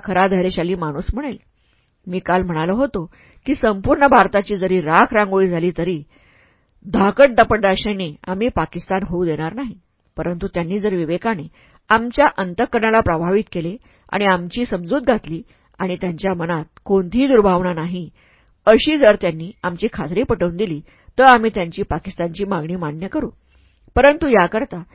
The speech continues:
पाकिस्तानमधील मुसलमानांना कोणीही घाबरण्याचे कारण नाही, असा आत्मविश्वास आमच्या मनात तुम्हाला निर्माण करावा लागेल. ईश्वराला साक्ष ठेवून जेव्हा तुम्ही असे घोषित कराल, तेव्हा राजकीय हेतूंच्या परिपूर्तीकरता कुठेही हिंसा होणार नाही. मग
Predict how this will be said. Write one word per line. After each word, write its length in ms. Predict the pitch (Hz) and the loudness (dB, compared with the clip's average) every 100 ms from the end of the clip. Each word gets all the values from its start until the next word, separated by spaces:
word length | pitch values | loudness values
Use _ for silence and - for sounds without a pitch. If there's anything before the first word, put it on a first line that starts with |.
| _ _ _ | _ _ _
पाकिस्तानमधील 800 | 208 214 294 339 - 226 233 233 | 2 4 2 0 0 0 0 0
मुसलमानांना 720 | 220 185 185 185 175 190 208 156 _ _ | -2 -4 -2 -2 -2 -4 -6 -8 _ _
कोणीही 300 | 208 214 247 | 6 6 6
घाबरण्याचे 520 | 262 185 170 160 170 196 | 2 2 0 -4 -6 -6
कारण 320 | 151 156 190 | -4 -6 -6
नाही, 200 | 262 202 _ _ _ - | -8 -8 _ _ _ -6
असा 300 | 190 196 202 175 | -4 4 6 6
आत्मविश्वास 540 | - 185 240 180 165 _ _ _ - | 0 -8 -4 -4 -6 _ _ _ 0
आमच्या 360 | 208 202 277 | 0 4 2
मनात 220 | 269 208 208 | 4 2 -2
तुम्हाला 260 | 190 185 196 | -2 -2 -2
निर्माण 380 | 180 156 180 185 | -2 -2 -4 -4
करावा 300 | 165 160 185 | -6 -6 -6
लागेल. 260 | 262 226 - _ _ _ - | -6 -10 -14 _ _ _ -6
ईश्वराला 500 | 175 - 185 185 185 | -6 0 2 2 0
साक्ष 340 | - 151 - | -2 -8 -6
ठेवून 320 | 185 277 170 151 _ _ _ 165 | -6 -4 -4 -8 _ _ _ 2
जेव्हा 260 | 208 240 | 8 8
तुम्ही 240 | 254 269 240 | 6 4 0
असे 180 | - 202 | 0 -2
घोषित 320 | 170 - 196 - | -2 -4 -8 -6
कराल, 280 | 175 180 285 - | -6 -6 -10 -6
तेव्हा 180 | 190 185 | -2 2
राजकीय 420 | 170 165 - 262 | 2 -2 -4 -4
हेतूंच्या 400 | 240 175 165 180 | -4 -4 -4 -4
परिपूर्तीकरता 840 | - 165 233 220 - 180 196 160 156 _ _ _ - | -2 -4 -2 -4 -4 -6 -8 -10 -16 _ _ _ 0
कुठेही 340 | 233 233 254 | 2 6 8
हिंसा 340 | 285 185 160 202 | 6 2 0 -2
होणार 300 | 185 165 196 | -2 -4 -4
नाही. 220 | 277 226 _ _ _ _ _ - | -6 -8 _ _ _ _ _ -10
मग 220 | 185 196 | -2 0